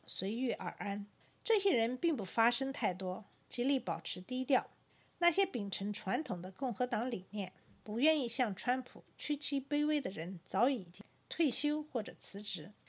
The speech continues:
这是那些参议员的情形。正因为如此，在众议院成功弹劾川普以后，在参议院必须要有三分之二投票才可以让总统下台。因为共和党控制参议院多数，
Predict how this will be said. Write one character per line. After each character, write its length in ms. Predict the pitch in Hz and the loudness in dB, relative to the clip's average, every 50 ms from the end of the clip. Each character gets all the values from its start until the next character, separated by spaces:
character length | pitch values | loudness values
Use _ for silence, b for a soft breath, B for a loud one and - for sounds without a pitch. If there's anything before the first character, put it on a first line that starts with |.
| b b _ | b b _
这 140 | - 330 311 | 0 0 2
是 120 | 311 285 | 2 2
那 120 | 262 214 202 | 2 2 2
些 140 | 202 202 | 0 -2
参 280 | 196 - - 277 302 311 | -6 -4 -2 0 0 0
议 60 | 285 | 0
员 180 | 240 214 202 156 | -2 -4 -4 -6
的 60 | 165 | -6
情 260 | - - - 160 180 | -6 -6 -6 -6 -6
形。 160 | 170 - 185 185 _ _ b b b b b b b b b - | -8 -8 -10 -12 _ _ b b b b b b b b b 2
正 140 | - 440 381 | 4 4 6
因 120 | 370 370 | 6 6
为 160 | 370 359 339 | 6 6 6
如 200 | 269 196 185 214 | 4 2 0 0
此， 300 | 226 - - - 277 - _ _ _ _ _ _ _ _ _ _ _ - | 0 0 -2 -2 -2 -6 _ _ _ _ _ _ _ _ _ _ _ 4
在 260 | - 285 262 240 226 | 8 10 10 10 8
众 320 | 220 - - 339 320 285 | 4 0 0 0 0 0
议 80 | 277 269 | 0 2
院 320 | 262 262 240 208 170 - - _ _ _ _ _ | 4 4 4 4 2 -2 -8 _ _ _ _ _
成 240 | - - 214 254 | -6 -4 -2 -2
功 220 | 277 294 302 302 285 | 0 0 -2 -2 -4
弹 240 | - - 190 208 220 | -4 -4 -4 -4 -2
劾 180 | - 185 190 | -4 -6 -6
川 280 | 190 - - 262 285 277 | -6 -4 -2 -2 -2 -2
普 160 | - - 220 | -4 -6 -6
以 120 | 220 202 | -6 -8
后， 300 | 180 - - 180 - - - _ | -10 -8 -6 -6 -6 -6 -10 _
在 180 | - - 196 185 | -6 -6 -6 -6
参 360 | - - - 269 285 285 285 | -6 -2 0 0 2 2 0
议 60 | 247 | 0
院 260 | 214 202 190 170 180 b b b b b b b b - | 0 0 -2 -2 -4 b b b b b b b b -4
必 140 | - 330 | -2 0
须 180 | 311 - 339 330 | 2 2 4 6
要 160 | 302 254 208 | 6 6 6
有 60 | - | 4
三 260 | - - - 269 277 269 | 2 0 0 0 0 2
分 160 | 285 311 294 | 0 0 0
之 160 | - - 311 | 2 4 6
二 220 | 277 233 208 202 - | 6 6 6 2 -2
投 160 | - - 220 | -4 -6 -4
票 240 | 233 - 285 254 214 | 0 2 2 2 4
才 180 | - - 180 185 | 2 -2 -6 -6
可 140 | - - 170 | -4 -6 -6
以 100 | - - | -6 -4
让 180 | 208 202 170 156 | -4 -4 -4 -4
总 220 | - - 170 208 | -6 -6 -6 -6
统 140 | 196 - 175 - | -6 -6 -8 -8
下 220 | - - 175 139 | -4 -4 -4 -4
台。 280 | - - - - - - b b b b b b _ | -6 -10 -12 -14 -16 -20 b b b b b b _
因 120 | 359 381 | 6 6
为 140 | 359 320 330 | 8 8 6
共 220 | 311 392 381 311 | 6 6 6 6
和 100 | 226 285 | 6 6
党 220 | 285 277 208 - - - | 6 6 4 4 2 -2
控 200 | - 254 247 226 | -6 -6 -4 -4
制 160 | - 202 180 | -4 -6 -6
参 280 | - - - 254 262 | -4 0 2 2 2
议 40 | 262 | 2
院 240 | 262 247 214 180 165 | 2 0 0 0 0
多 200 | 170 220 220 226 | -2 -2 -2 0
数， 240 | - - - 196 | -2 -2 -6 -8